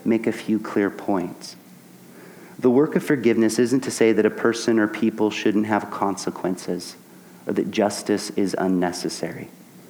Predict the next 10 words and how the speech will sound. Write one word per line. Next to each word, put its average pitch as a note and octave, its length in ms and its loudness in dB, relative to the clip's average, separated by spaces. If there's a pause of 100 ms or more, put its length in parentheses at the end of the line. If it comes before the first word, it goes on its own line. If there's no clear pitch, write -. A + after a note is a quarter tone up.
(480)
Forgiveness D3 480 2
and C3+ 140 6
justice B2+ 460 2
are A2 80 2
siblings, D#3 640 0
but C3+ 160 -2
they're A#2+ 180 4
not A2+ 400 2
identical G2+ 560 -2
twins. - 540 -10